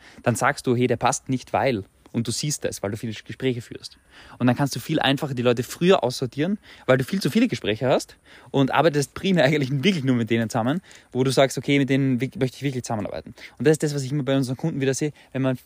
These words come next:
voll viele Gespräche führt und voll viele Anfragen generiert, dann wird man das erste Mal wirklich selektiv. Und dann fängt das Business an, eine wirklich positive Spirale zu generieren. Und deshalb bin ich so ein großer Fan von viel, viel Demand, viel Nachfrage generieren,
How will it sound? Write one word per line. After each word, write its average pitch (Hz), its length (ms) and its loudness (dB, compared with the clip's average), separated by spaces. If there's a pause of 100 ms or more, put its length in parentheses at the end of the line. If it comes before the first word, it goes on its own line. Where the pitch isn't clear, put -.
(120)
voll - 200 0
viele 175 160 2
Gespräche 135 340 0
führt 123 220 -12
und 127 160 -8
voll - 340 -4
viele 180 200 0
Anfragen 156 280 0
generiert, 110 340 -8 (320)
dann 165 220 0
wird 135 120 0
man 131 100 0
das 117 60 -6
erste 117 220 -2
Mal 107 140 -2
wirklich 117 280 -2
selektiv. - 420 -10 (400)
Und 107 160 -8
dann 190 340 2 (540)
fängt 139 180 -4
das - 60 -6
Business 143 260 -4
an, 127 180 2
eine 123 180 -4
wirklich 131 260 -2
positive 123 340 -2
Spirale 95 340 -4
zu - 120 -10
generieren. 98 360 -4 (380)
Und 113 100 -2
deshalb 143 180 0
bin 147 100 2
ich 143 160 -4
so - 220 0
ein 139 120 0
großer 143 280 0
Fan 127 320 0
von 120 260 0 (800)
viel, 220 200 6
viel 190 220 0
Demand, 151 640 2
viel - 400 -2
Nachfrage 156 640 4
generieren, 117 520 -2